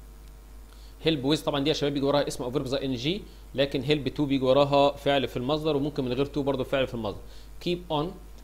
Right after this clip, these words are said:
kind of، learn from، وفي learn about يا شباب، يتعلم عن، لكن هنا هيتعلم من كذا.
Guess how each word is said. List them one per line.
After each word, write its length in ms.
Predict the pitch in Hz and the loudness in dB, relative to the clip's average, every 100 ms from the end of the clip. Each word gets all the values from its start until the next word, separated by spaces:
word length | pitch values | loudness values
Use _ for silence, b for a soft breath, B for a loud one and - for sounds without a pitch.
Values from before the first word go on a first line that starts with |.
| - - 160 | -18 0 4
kind 280 | 165 139 | 4 4
of، 280 | 139 151 151 - - - - - | 2 2 2 0 -12 -16 -16 -8
learn 500 | 117 139 170 156 139 - | 0 6 6 6 2 2
from، 40 | |
وفي 420 | 160 143 - 147 | 0 0 0 4
learn 360 | 143 143 139 120 | 4 4 2 2
about 240 | 139 139 | 4 4
يا 40 | 131 | 2
شباب، 300 | - 127 131 | 2 2 2
يتعلم 520 | 113 110 127 120 107 | 2 2 2 2 0
عن، 240 | 117 160 - - - - - - - - - - - | 0 0 -4 -14 -18 -20 -18 -18 -18 -18 -16 -16 -12
لكن 160 | 110 113 | -8 -6
هنا 200 | 127 123 | -4 -4
هيتعلم 500 | 113 113 120 113 113 | -2 -2 -2 -2 -4
من 120 | 127 | -4
كذا. 360 | - 120 127 | 0 0 0